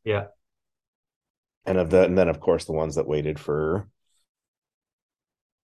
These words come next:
Speaker 1: Then they
Speaker 2: two
Speaker 1: tracked the kids and they
Speaker 2: And
Speaker 1: connected
Speaker 2: they
Speaker 1: emotional intelligence and et cetera later on in life. Yeah.
Speaker 2: Right.
Speaker 1: The ones that
Speaker 2: Yeah.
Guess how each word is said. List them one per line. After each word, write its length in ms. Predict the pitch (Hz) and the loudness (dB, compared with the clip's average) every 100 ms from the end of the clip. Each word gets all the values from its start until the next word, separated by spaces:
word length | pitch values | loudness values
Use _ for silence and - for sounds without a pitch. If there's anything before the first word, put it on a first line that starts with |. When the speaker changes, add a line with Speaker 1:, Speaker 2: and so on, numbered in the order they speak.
| - | 4
Speaker 1:
Then 120 | 147 | 6
they 100 | 135 | 6
Speaker 2:
two 60 | 123 | 4
Speaker 1:
tracked 340 | 151 139 - | 4 4 2
the 80 | 139 | -2
kids 540 | - 120 120 120 107 | 4 6 8 6 4
and 120 | 123 117 | 2 2
they 60 | |
Speaker 2:
And 100 | 117 | 0
Speaker 1:
connected 480 | 143 123 82 85 120 | 0 0 2 2 0
Speaker 2:
they 20 | - - 117 | -2 -8 -2
Speaker 1:
emotional 680 | 123 120 - 123 117 117 110 | 2 2 0 0 2 2 0
intelligence 800 | 113 131 117 113 113 113 110 - | -4 -2 0 0 -2 -4 -6 -8
and 80 | 110 | -8
et 100 | 104 | -2
cetera 440 | 127 110 107 104 | 2 4 6 4
later 280 | 101 104 101 | 2 0 0
on 140 | 101 | -2
in 60 | 98 | -4
life. 300 | 92 95 95 | -6 -8 -6
Yeah. 220 | 101 95 98 | -6 -4 0
Speaker 2:
Right. 140 | 90 | 0
Speaker 1:
The 60 | 104 | 0
ones 200 | 104 - | -6 -4
that 160 | 101 | -4
Speaker 2:
Yeah. 80 | - | -4